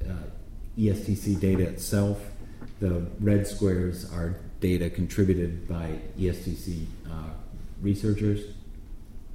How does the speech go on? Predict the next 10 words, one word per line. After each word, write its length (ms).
Um, 460
and 160
in 100
this 140
particular 480
example, 380
I've 100
imagined 500
that 280
somebody 520